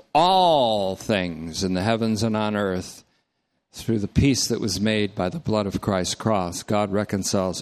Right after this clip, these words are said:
all things. Apokatallasso. That becomes one of many A words that are very interesting. For example, apokatastasis,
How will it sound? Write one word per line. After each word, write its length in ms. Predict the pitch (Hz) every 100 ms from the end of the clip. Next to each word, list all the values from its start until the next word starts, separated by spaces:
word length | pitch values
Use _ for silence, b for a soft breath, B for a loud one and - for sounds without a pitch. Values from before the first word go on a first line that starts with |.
| -
all 180 | 135 131
things. 340 | - 82 80 -
Apokatallasso. 1040 | 135 131 107 101 95 90 90 - 90 92 B B B B B
That 160 | - 123
becomes 420 | 127 139 117 110
one 220 | 120 123
of 100 | 110
many 400 | 113 117 113 104 - _ _ _ _ -
A 200 | 135 139
words 560 | 117 101 101 110 -
that 180 | 104 98
are 80 | 101
very 260 | 107 110 107
interesting. 680 | 120 123 101 - 87 82
For 180 | 82 110
example, 540 | 98 113 107 95 98 -
apokatastasis, 1400 | 117 120 110 110 - 147 147 - 123 - - - -